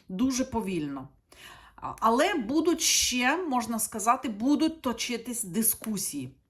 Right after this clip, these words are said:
Ще будуть дискусії. І тут наша конституція, наша законність якась. Ось якось так. Зеленський тут взагалі не випав. Е, тому, ну, будемо дивитися.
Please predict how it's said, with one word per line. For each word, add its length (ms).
Ще 340
будуть 360
дискусії. 800
І 160
тут 360
наша 420
конституція, 800
наша 380
законність 720
якась. 420
Ось 200
якось 280
так. 280
Зеленський 600
тут 200
взагалі 500
не 140
випав. 440
Е, 420
тому, 460
ну, 180
будемо 300
дивитися. 640